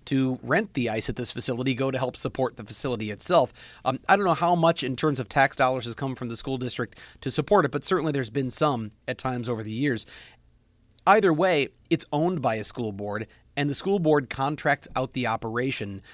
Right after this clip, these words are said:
uh, to H G M Ice, they have the legal authority to end that contract if they don't like what's being done. So my question was,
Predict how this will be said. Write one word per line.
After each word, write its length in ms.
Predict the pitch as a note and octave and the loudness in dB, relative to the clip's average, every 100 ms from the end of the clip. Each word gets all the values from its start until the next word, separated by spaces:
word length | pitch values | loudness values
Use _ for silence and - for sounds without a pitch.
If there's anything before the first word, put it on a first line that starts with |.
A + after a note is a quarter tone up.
| - - _ | -20 -20 _
uh, 160 | A#2+ G#2+ | -2 -2
to 180 | - - | -4 -4
H 240 | B2+ - | -4 -4
G 120 | - | -4
M 140 | B2 B2 | -2 -2
Ice, 200 | C3 - | -4 -4
they 180 | D3 C#3 | -2 2
have 260 | F3+ F3 | 2 2
the 100 | D#3 | 0
legal 320 | C3 E3+ D3+ | -2 0 -2
authority 540 | A#2 - G3+ F3 C3+ D3 | -2 2 6 6 4 -2
to 260 | - F3 D3 | 0 -2 0
end 200 | D3+ C#3+ | 0 0
that 200 | C3+ - | -2 -2
contract 520 | F3 F3 C#3+ C3 C3 | 0 2 2 2 0
if 80 | A2 | -4
they 120 | C3 | -4
don't 180 | B2 B2+ | -2 -2
like 180 | A#2+ | -2
what's 160 | A#2+ - | -4 -8
being 260 | - A2+ G#2+ | -6 -6 -2
done. 260 | C#3 A#2+ | -2 -2
So 200 | G#2+ B2+ - - - | 0 -2 -2 -14 2
my 160 | F#3+ | 4
question 360 | G3+ E3 - D3+ | 4 0 0 0
was, 220 | D3 C#3+ | 0 -2